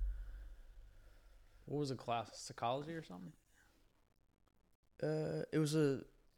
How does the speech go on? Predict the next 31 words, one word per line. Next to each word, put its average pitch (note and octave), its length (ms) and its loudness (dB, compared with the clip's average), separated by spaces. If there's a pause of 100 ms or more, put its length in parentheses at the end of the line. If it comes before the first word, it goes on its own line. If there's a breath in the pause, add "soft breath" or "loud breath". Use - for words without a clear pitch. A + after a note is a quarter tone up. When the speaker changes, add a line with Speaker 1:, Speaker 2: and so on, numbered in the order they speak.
(100)
Speaker 2:
it D3+ 140 12
was D3 240 10
a C3 360 10
dom-, B2 440 2
it D3+ 40 6
was D#3 140 6
just, D3+ 140 0
like, C#3+ 120 4
an C3 80 2
introduction B2+ 520 2
class. A#2 420 0
Yeah, D3 120 6
an A2+ 100 4
intro, C3 300 0 (120)
intro B2+ 340 2
psych C3 420 0
class, B2+ 280 2
Speaker 1:
Mm-hmm. B2 80 4
Speaker 2:
whatever. C#3 300 6 (180)
Speaker 1:
Mm-hmm. A#2+ 220 -2 (800 soft breath)
Speaker 2:
And C#3+ 320 10 (120)
it, - 240 4
personality D#3+ 580 10
types, D3+ 520 10
strengths, - 1000 6 (120)
weaknesses, C3+ 640 6
stuff - 260 6
like B2+ 180 4
that. B2+ 460 6 (480)
I C3+ 60 2
mean, B2 380 2